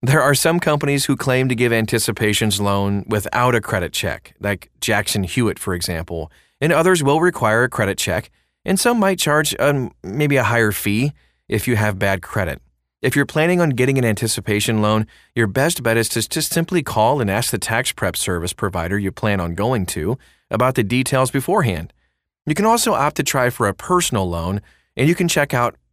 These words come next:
for something like that, the company Credible and get a quote. And that leads us to who actually offers these anticipation loans anyway.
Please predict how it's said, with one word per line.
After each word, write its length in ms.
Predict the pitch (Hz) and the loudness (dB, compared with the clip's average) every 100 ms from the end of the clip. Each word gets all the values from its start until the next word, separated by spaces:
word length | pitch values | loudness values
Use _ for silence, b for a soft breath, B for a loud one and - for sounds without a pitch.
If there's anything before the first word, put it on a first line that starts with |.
| _ | _
for 160 | - 120 | -4 -2
something 260 | 147 131 117 | 0 0 0
like 160 | 101 | 0
that, 300 | 110 113 117 - _ _ - | 0 0 -2 -10 _ _ -4
the 80 | |
company 500 | 104 131 - 110 101 - - | 0 0 2 2 0 -2 -12
Credible 720 | - - 127 120 120 - - _ _ | -6 0 2 2 0 -6 -10 _ _
and 160 | 117 113 | -2 2
get 120 | 120 | 2
a 40 | 117 | 0
quote. 400 | 165 165 - - _ _ _ _ _ | 0 0 -2 -10 _ _ _ _ _
And 120 | 170 214 | 0 4
that 160 | 254 | 4
leads 240 | 233 226 202 | 2 0 0
us 160 | 190 | 0
to 280 | - 185 160 | 2 2 4
who 260 | 139 277 - | 4 2 2
actually 400 | 180 - 190 170 | 0 0 0 0
offers 520 | 135 151 147 127 110 | 2 0 0 -4 -4
these 260 | 117 113 113 | -4 -2 0
anticipation 800 | 101 113 - 104 107 104 107 98 | 0 0 -2 0 0 0 0 0
loans 240 | 101 104 | 0 2
anyway. 340 | 107 90 69 | 0 0 -4